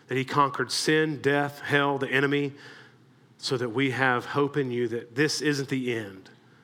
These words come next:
that this life is just a very small piece of our eternal existence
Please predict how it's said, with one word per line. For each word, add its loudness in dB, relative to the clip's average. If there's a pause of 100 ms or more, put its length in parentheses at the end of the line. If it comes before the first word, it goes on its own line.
(720)
that -6
this 0
life 4
is -2
just -2
a -2
very 2
small 2
piece -2
of -4
our 0 (440)
eternal 0
existence -4